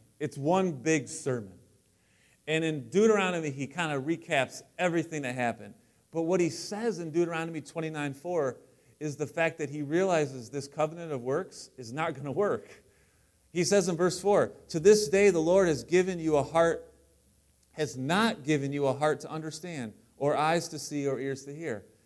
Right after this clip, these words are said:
He has experienced this, these people for forty years. He has been wandering around the desert with them for forty years, and they are not getting it. Their heart is not changing. They are not seeing it. They are not hearing it. It's not working.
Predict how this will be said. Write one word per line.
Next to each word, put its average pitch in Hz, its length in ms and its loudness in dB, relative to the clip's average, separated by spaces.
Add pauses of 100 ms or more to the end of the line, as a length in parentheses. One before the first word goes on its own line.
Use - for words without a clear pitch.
(340)
He 214 140 2
has 202 120 8
experienced 175 760 0
this, - 320 -6 (320)
these 165 260 -4
people 185 280 0
for 143 160 -2
forty 160 320 0
years. 127 460 -6 (440)
He 180 120 4
has 190 160 10
been 151 200 0
wandering 214 360 4
around 196 160 0
the 175 80 -2
desert 170 260 2
with 151 140 -6
them 156 160 -6
for 135 160 -4
forty 170 300 -2
years, 139 340 0 (260)
and 131 180 -4
they 170 160 2
are 139 120 2
not 143 260 -4
getting 110 280 -6
it. 101 140 -20 (640)
Their 196 180 6
heart 175 260 4
is 123 140 -4
not 214 200 -2
changing. 170 600 -8 (220)
They 180 120 2
are 156 120 2
not 147 200 0
seeing 233 360 0
it. - 400 -2
They 151 100 4
are 151 80 2
not 135 220 0
hearing 214 360 6
it. 208 320 0 (720)
It's 208 160 8
not 233 160 6
working. 208 400 8